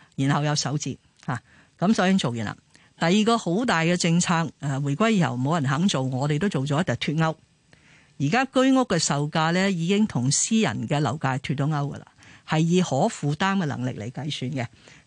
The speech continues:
噉所以一下子呢，就令到喺，誒，即係，誒，居屋嘅售價呢，係比用舊嗰款呢，係平咗，即係百分之十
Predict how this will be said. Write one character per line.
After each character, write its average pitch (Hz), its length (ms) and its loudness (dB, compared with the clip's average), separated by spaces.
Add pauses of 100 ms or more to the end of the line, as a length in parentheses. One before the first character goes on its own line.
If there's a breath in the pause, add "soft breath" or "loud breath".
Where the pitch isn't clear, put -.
噉 208 180 4
所 226 200 2
以 214 40 0
一 240 100 0
下 165 280 2
子 156 180 -2
呢， 208 240 2
就 143 220 0
令 143 280 2
到 151 120 -2
喺， 160 600 0
誒， 135 360 0
即 - 120 0
係， 139 420 0 (240)
誒， 131 360 -4 (460)
居 220 180 4
屋 233 140 4
嘅 - 120 -4
售 139 280 -2
價 143 220 0
呢， 170 120 -2 (320 loud breath)
係 170 160 2
比 170 160 2
用 156 220 2
舊 131 260 -2 (160)
嗰 165 180 0
款 135 300 -4
呢， 180 140 0 (280 loud breath)
係 147 160 0
平 131 280 -4
咗， 165 280 -2 (320)
即 - 120 -4
係 165 60 0
百 156 120 0
分 143 160 -2
之 175 60 -2
十 - 120 -4